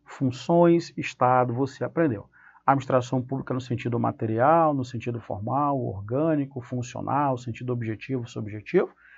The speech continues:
Administração pública no sentido amplo, no sentido estrito. A administração pública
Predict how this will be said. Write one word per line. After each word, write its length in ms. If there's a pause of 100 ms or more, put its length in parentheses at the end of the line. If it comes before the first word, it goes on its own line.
(220)
Administração 540
pública 300
no 80
sentido 480
amplo, 520
no 120
sentido 420
estrito. 480 (420)
A 140
administração 640
pública 580